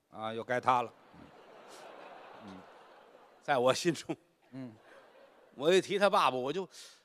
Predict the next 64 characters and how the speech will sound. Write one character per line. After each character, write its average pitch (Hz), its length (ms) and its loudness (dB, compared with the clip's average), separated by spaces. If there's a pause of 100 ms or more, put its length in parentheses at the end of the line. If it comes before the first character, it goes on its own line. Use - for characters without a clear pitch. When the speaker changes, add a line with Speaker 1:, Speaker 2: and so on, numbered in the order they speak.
(140)
Speaker 2:
我 151 100 -8
就 208 160 0 (800)
不 - 140 -4
自 220 180 -2
觉 143 220 6
的 254 40 2
就， 220 180 -4
就 - 200 -20 (160)
Speaker 1:
啊。 123 280 -12
Speaker 2:
特 247 120 -10
别 214 80 -4
想 175 180 4
立 190 160 -2
正， 190 120 4 (200)
是 - 60 -12
吧？ 139 240 0 (600)
Speaker 1:
立 175 140 0
正 269 280 4
干 131 120 4
嘛 92 220 -6
呀？ 95 160 -14 (100)
Speaker 2:
就 131 140 -18
尊 190 260 6
重 151 260 4
啊。 82 100 -18 (520)
Speaker 1:
哦。 110 300 -10 (220)
Speaker 2:
啊， 107 320 -2
上 175 180 0
家 190 140 4
去， 185 200 -2
哟， 127 140 -4 (880)
特 - 80 -12
别 247 80 0
怕 285 300 6
这 220 80 4
个 170 40 4
老 139 120 4
头 139 220 2
儿。 143 60 -4 (880)
Speaker 1:
呃， 139 120 -6
很 123 280 -10
威 156 120 -8
严。 123 140 -8 (280)
Speaker 2:
哎， 160 120 4
但 202 140 4
其 - 180 4
实 233 140 6
他 214 140 2
没 208 100 6
有 170 160 8
啊， 123 80 4
他 185 160 -4
没 190 80 -2
有 190 140 2
说 160 80 0
跟 175 120 2
你 143 120 0
瞪 147 200 4
眼 107 120 2
啊 90 180 2
什 123 60 2
么， 131 80 -2
没 127 100 6
有。 135 80 10